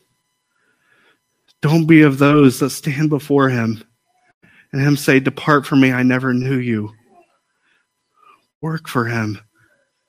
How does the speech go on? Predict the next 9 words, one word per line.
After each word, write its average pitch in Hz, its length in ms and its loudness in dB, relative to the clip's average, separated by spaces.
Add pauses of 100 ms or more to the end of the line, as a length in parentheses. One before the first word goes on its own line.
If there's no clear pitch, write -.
(680)
He's 160 240 -2
worthy. 131 560 2 (2500)
This - 180 -8
morning, 170 300 4
if 139 140 4
you 156 100 6
don't 147 320 2
know 143 220 0
Christ, - 640 -8